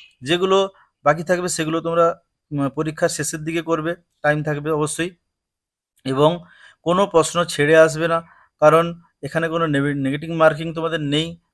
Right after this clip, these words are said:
তোমরা সবাই জানো, তাই এখানে সমস্ত প্রশ্নের উত্তর তোমরা কিন্তু দিয়ে আসবে। তো আশা করছি তোমাদেরকে সহজেই বোঝাতে পারলাম। যদি এই ওএমআর শিট সম্পর্কে কোনো তোমাদের, আহ, জানার থাকে বা কিছু বলার থাকে অবশ্যই তোমরা কমেন্ট বক্সে জানাবে।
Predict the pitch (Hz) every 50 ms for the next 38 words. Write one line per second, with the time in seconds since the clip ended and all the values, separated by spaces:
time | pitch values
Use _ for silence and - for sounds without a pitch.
0 | _ - 143 147 151 - - 147 151 156 156 160 160 165 160 156 151 151 147 139
1 | 156 156 165 - - - 143 147 147 - - 160 156 156 135 - - - 147 147
2 | 143 143 131 _ - 147 135 _ 135 135 143 185 214 - - _ _ _ _ -
3 | 139 135 131 180 277 _ _ _ _ 123 120 127 139 139 135 131 113 107 110 110
4 | - _ _ _ _ _ _ _ _ _ _ _ _ - 151 151 147 - 190 180
5 | 190 175 - 185 170 175 180 180 180 170 170 170 - - 165 160 165 160 160 175
6 | 175 175 175 - - 175 143 143 147 143 156 151 - 160 156 151 143 147 151 160
7 | 170 175 175 _ _ _ _ _ _ _ _ 131 135 151 156 156 165 165 170 175
8 | - 175 175 165 170 165 156 165 170 175 180 170 147 - 175 175 170 - - 147
9 | 147 147 151 160 156 165 170 165 - 156 156 165 175 170 - _ _ _ _ _
10 | _ _ 143 143 151 151 151 160 165 165 160 160 _ _ - 160 147 143 139 139
11 | 139 139 127 139 139 147 165 165 165 - 170 165 175 160 165 156 156 151 143 151
12 | 131 131 139 147 143 - - 160 165 156 139 147 147 - - 160 156 165 165 165
13 | 160 - 143 143 151 151 156 160 151 - 170 151 135 135 135 143 143 165 180